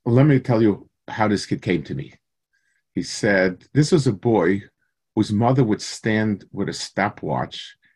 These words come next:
um, taking note of the Shemona Esrei every day to note their progress or regression or whatever it is." He said that was what the home looked like.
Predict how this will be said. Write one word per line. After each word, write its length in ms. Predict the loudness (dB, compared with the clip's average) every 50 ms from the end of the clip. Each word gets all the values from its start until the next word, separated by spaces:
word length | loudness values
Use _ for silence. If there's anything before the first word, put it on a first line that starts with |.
| _ _ _ _ _ _ _ _ _ -6
um, 560 | -4 -2 0 0 0 -2 -2 -4 -6 -6 -8 -12 _ _ _ _ _ _
taking 440 | -2 0 0 0 0 -2 -2 0 0
note 340 | 2 2 2 2 2 0 -6
of 100 | -12 -8
the 60 | -8
Shemona 320 | -6 -4 -2 -2 -2 0 0
Esrei 540 | -2 -4 -4 -4 -6 -6 -6 -8 -12 -14 -12 -8
every 240 | -6 -6 -2 -2 -4
day 400 | -2 0 0 0 0 -2 -6 _ _ _ _ _
to 100 | -10 -8
note 460 | -4 -2 0 2 2 2 0 -2 -6 -4
their 420 | -2 0 0 2 0 0 -2 -4 -10 -20 -20 _ _ _ -2
progress 480 | 0 0 0 0 0 0 -2 -2 -2
or 80 | -2 -2
regression 800 | -2 -2 -4 -2 -2 -2 0 0 -2 -2 0 0 0 -2 -4 -10
or 160 | -10 -10 -8
whatever 320 | -6 -2 -2 -2 -2 -2 -4
it 80 | -6
is." 320 | -6 -10 -12 -14 -14 -16 _ _ _ _ _ _ _ _ _ _ _ _ _ _ _ _ _ _ _ _ _ _ _ _ _ _ _ _ _ _ _ _ _ _ _ _ _ _ -20 -12 -4
He 160 | 0 0 0
said 420 | 2 2 0 2 2 2 0 -4 -10 _ -16 -16 -16 _ -12 -12 -10 -8
that 280 | -6 0 2 2 4
was 180 | 4 2 2 2
what 140 | 0 -2 -2
the 100 | -2 -4
home 280 | -2 0 0 2 2
looked 180 | 2 0 0 -2
like. 260 | -8 -10 -10 -12 -20